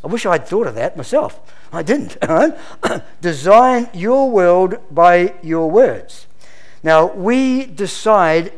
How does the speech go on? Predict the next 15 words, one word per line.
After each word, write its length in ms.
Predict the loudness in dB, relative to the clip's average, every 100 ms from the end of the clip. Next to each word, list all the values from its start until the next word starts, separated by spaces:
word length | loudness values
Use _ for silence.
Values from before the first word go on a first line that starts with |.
| 2
our 200 | 4 4
future 760 | 0 -6 -6 -6 -4 -4 -6 -14 -16 -14 -14 -14 -4
by 160 | 2 2
the 100 | 2
power 560 | -2 2 4 4 2 0 -6 0
of 220 | 0 0 -6
his 320 | -4 -4 -6
word. 520 | -4 -2 -2 -4 -12 -14 -14 -14 -14 -14 -16 -16 -16 -16 -12
We 160 | -4 -2
decide 400 | -2 2 4 6
our 180 | 6 4
future 640 | 2 -6 -4 -2 -2 -4 -10 -14 -14 -14 -2
by 160 | 0
the 120 | 0
power 560 | -4 -4 0 2 2 0